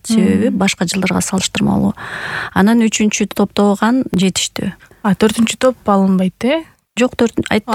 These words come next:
Speaker 2: А, бар, э?
Speaker 1: экинчи менен
Speaker 2: А.
Speaker 1: төртүнчү, биринчи орунда туруп атат,
Speaker 2: А,
Speaker 1: жетишсиздик
Speaker 2: түшүнүктүү.
Speaker 1: боюнча.
Speaker 2: Мм.
Speaker 1: Андан кийин биринчи топтогу кан, анан үчүнчү топтогу кан жетиштүү.
Speaker 2: А бул маселе кандай чечилет?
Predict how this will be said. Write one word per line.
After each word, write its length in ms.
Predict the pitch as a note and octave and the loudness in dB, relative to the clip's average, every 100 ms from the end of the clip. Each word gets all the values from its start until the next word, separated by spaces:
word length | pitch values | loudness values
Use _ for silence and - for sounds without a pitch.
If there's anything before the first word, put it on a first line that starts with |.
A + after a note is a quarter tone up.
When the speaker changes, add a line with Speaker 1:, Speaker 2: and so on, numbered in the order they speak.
| G#3+ | 2
Speaker 2:
А, 40 | |
бар, 180 | F#3+ F#3+ | 2 2
э? 60 | A#3+ | 0
Speaker 1:
экинчи 160 | - | 0
менен 220 | A#3 A#3+ | 2 2
Speaker 2:
А. 40 | F#3+ | 2
Speaker 1:
төртүнчү, 1120 | A#3 F3+ G#3 G3 - F#3 F3+ F3 F#3+ - - | 0 0 -2 0 0 0 2 2 0 0 0
биринчи 420 | G3 G#3 A3 G3+ G3 | 2 2 2 2 0
орунда 340 | G3+ G#3 F#3+ | 2 2 0
туруп 200 | F#3 G3 | 0 0
атат, 160 | G3+ D4 | 2 2
Speaker 2:
А, 100 | G#3+ | 2
Speaker 1:
жетишсиздик 540 | G#3+ G#3 G3+ G3 F#3+ | 0 -2 -2 0 0
Speaker 2:
түшүнүктүү. 40 | - | 0
Speaker 1:
боюнча. 420 | F#3+ G3 F#3 F#3 | 0 2 0 -2
Speaker 2:
Мм. 80 | F3 E3+ - - - | -4 -8 -12 -12 -4
Speaker 1:
Андан 380 | G3 G3+ A3+ A3 | 0 2 4 2
кийин 500 | G3+ G#3 G3+ F3+ F#3 | 2 2 2 2 2
биринчи 420 | G3+ A3+ G#3 G3+ | 2 2 0 -2
топтогу 480 | - F#3+ - F3+ F3 | -2 -2 0 0 0
кан, 260 | - B3 C4 | 0 0 0
анан 360 | F#3+ G3 G3+ A3+ - - - | 2 2 2 0 -6 -20 -6
үчүнчү 380 | G3 - F#3+ - | -2 2 2 2
топтогу 380 | - F3+ F#3+ F#3 | -2 0 2 2
кан 140 | G3+ B3+ | 2 2
жетиштүү. 500 | A#3 - - - F3 _ - - | 0 -2 -4 -6 -6 _ -12 -2
Speaker 2:
А 120 | G3 | 2
бул 180 | A3+ B3 | 4 4
маселе 400 | B3 B3 A3 G3+ | 2 2 2 2
кандай 340 | A3 A3 G#3 | 2 2 0
чечилет? 420 | - G3+ F#3+ F#3 | 0 -2 0 -2